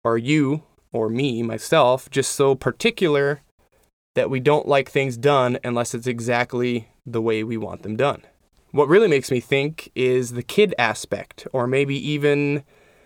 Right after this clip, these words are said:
the wife aspect, the spouse aspect,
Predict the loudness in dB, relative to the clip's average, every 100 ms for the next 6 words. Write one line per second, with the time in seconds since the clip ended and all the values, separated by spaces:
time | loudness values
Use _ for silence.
0 | _ _ -2 2 4 4 2 -2 -2 -6
1 | -6 -6 -4 0 4 4 2 -6 -14 -18
2 | _ _ _ _ _ -4 -4 -2 -4 -4
3 | -6 -20